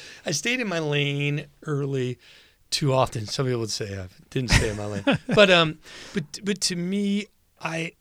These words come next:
Speaker 1: I talked earlier about, you know, f-, going upstream to focus on, you know, the root causes of crime, which are, you know, addiction and poverty, and, and I worked within my office to the greatest extent possible to address that.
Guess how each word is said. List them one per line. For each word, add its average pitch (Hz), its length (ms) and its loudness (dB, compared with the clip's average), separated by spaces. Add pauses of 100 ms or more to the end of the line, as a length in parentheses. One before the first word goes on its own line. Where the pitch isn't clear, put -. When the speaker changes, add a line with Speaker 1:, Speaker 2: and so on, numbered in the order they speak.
Speaker 1:
I 156 100 -2
talked 175 360 -2
earlier 175 340 2
about, 127 400 -6
you 143 80 -4
know, 131 60 -2
f-, - 340 -14
going 165 260 0
upstream 135 760 -2
to 135 120 -10
focus 131 420 -6
on, 120 280 -6
you 120 80 -10
know, 113 60 -8
the 110 80 -10
root 117 220 -8
causes 110 540 -6
of 110 160 -4
crime, 107 420 -6
which 107 260 -8
are, 110 200 -6 (420)
you 170 80 -10
know, 123 80 -4
addiction 117 380 -4
and 107 120 -8
poverty, 113 520 -6 (280)
and, 123 280 -4
and 135 160 -4
I 123 80 0
worked 147 320 0 (160)
within 185 600 -4
my 151 220 -4
office 147 680 -6 (600)
to - 120 -2
the 147 120 0
greatest 135 360 0
extent 131 300 -4
possible 123 500 -6
to 131 220 -10
address 127 400 -4
that. 170 260 -6